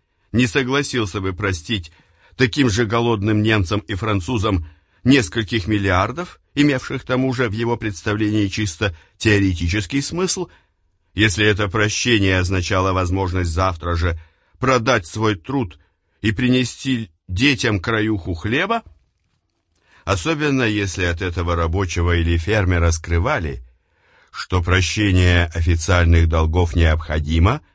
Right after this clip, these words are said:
чтобы дать возможность немецким, французским и английским банкирам платить проценты по частным займам, сделанным у американских банкиров, что прощение долгов необходимо –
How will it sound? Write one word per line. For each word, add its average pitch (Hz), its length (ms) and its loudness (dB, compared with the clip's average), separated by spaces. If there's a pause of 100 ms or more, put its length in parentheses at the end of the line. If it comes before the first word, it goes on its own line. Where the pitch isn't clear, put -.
(480)
чтобы 165 400 0
дать 196 260 -2
возможность 156 840 -2 (400)
немецким, 165 680 0
французским 123 760 0
и 90 200 -4
английским 90 760 2
банкирам 92 800 2 (500)
платить 175 420 -2
проценты 147 600 -2
по 113 180 0
частным 92 520 2
займам, 151 520 0 (280)
сделанным 127 800 2 (140)
у 127 160 2
американских 87 920 0
банкиров, 85 720 -2 (680)
что - 260 0
прощение 110 720 2
долгов 92 480 0
необходимо – 85 800 2